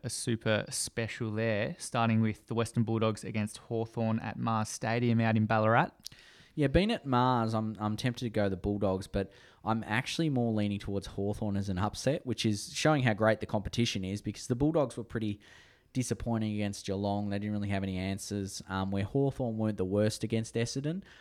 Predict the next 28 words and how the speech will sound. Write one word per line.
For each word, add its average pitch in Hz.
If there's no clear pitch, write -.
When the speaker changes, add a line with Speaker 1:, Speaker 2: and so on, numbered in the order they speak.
Speaker 2:
I 120
think 175
at 180
Mars 117
it 104
does 104
favour 107
the 113
Bulldogs 120
a 113
bit 143
'cause 110
they're 98
used 98
to 107
those 98
conditions. 107
So, 113
look, 147
they'll 123
probably 151
get 104
up 101
by 92
a 90
few 95
points, 98
but 95